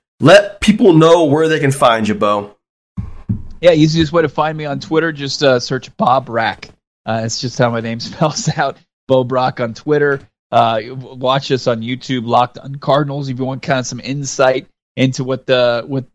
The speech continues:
Speaker 2: what's going on as far as Arizona goes, going into this matchup, we get the extra day. We've got a, a podcast dropping on Thursday, or we had one on Thursday with, uh, with Travis Rogers, who's kind of the pre-post ga-, and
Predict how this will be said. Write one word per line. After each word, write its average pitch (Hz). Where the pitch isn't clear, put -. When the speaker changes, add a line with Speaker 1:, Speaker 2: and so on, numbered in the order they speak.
Speaker 2:
what's 127
going 131
on 127
as 123
far 123
as 120
Arizona 127
goes, 127
going 127
into 120
this 110
matchup, 127
we 123
get 117
the 117
extra 110
day. 135
We've 117
got 113
a, 110
a 107
podcast 135
dropping 120
on 110
Thursday, 139
or 123
we 127
had 135
one 123
on 113
Thursday 127
with, 120
uh, 113
with 110
Travis 120
Rogers, 127
who's 110
kind 117
of 107
the 107
pre-post 123
ga-, 123
and 113